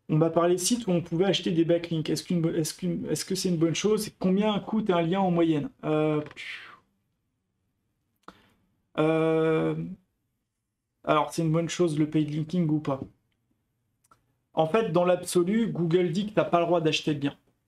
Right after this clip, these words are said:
Pour les liens, t'as le droit de rien faire. T'as pas le droit d'en acheter, t'as pas le droit d'en faire pour toi, t'as pas le droit d'en demander aux copains. Euh, dans le monde de bisounours de Google, tu dois créer un contenu tellement exceptionnel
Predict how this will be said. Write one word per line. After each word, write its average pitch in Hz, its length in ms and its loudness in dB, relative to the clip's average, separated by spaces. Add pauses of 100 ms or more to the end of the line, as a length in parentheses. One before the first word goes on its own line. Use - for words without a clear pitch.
(100)
Pour 170 180 2
les 180 80 4
liens, 196 220 2
t'as 202 120 2
le 170 60 2
droit 170 140 2
de 165 60 0
rien 165 200 0
faire. - 240 -2
T'as 160 140 2
pas 156 100 2
le 156 60 2
droit 165 120 4
d'en 165 140 0
acheter, 180 420 2
t'as 170 120 2
pas 160 120 2
le 156 40 4
droit 160 100 2
d'en 160 120 0
faire - 200 -6
pour - 220 -14
toi, 180 300 2
t'as 175 120 -2
pas 165 140 0
le 156 40 2
droit 165 120 2
d'en 160 160 0
demander 156 300 0
aux 160 100 2
copains. 170 580 2
Euh, 143 100 0 (500)
dans 160 160 2
le 170 60 2
monde 190 220 2
de 175 100 4
bisounours 180 540 0
de 165 120 2
Google, 165 480 0 (440)
tu - 160 -10
dois 185 200 2
créer 196 260 0
un 190 140 0
contenu 196 440 -2
tellement 208 380 2
exceptionnel 196 800 0